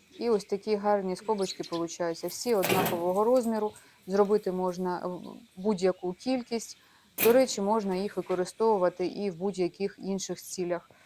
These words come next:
Наприклад, там перещепити якийсь паросточок для того, щоб він дав корінці. Е, досить швидко може зробити навіть жінка. Дуже легко це робиться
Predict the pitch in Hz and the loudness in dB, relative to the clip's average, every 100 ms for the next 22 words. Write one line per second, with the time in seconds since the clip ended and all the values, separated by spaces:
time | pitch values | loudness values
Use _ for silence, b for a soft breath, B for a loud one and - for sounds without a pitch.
0 | b b 180 180 185 180 170 175 170 - | b b -4 0 -2 0 -2 0 -6 0
1 | 185 175 - - 185 180 175 175 165 - | 0 2 -4 0 -2 0 0 0 -2 -4
2 | 180 175 - - B B B _ 226 247 | -4 -4 -8 -14 B B B _ 8 8
3 | 247 - 233 226 208 214 214 214 208 208 | 8 4 0 0 0 0 2 0 0 -4
4 | 180 196 190 196 196 190 190 190 - 190 | -4 0 4 2 2 0 0 -2 -4 -4
5 | 185 b b _ 180 175 170 170 214 - | -6 b b _ -10 -8 -6 0 0 2
6 | 196 185 185 - 214 254 - 190 185 180 | -2 0 -2 0 2 2 2 0 2 0
7 | 175 175 180 180 185 180 180 175 180 180 | 0 0 2 2 0 0 0 -2 -4 -4
8 | 233 247 - 214 b b b b - - | -2 -2 0 -2 b b b b -2 0
9 | 220 185 180 180 185 185 - 180 208 202 | 0 2 2 2 0 -8 -2 0 2 0
10 | 196 180 | -4 -2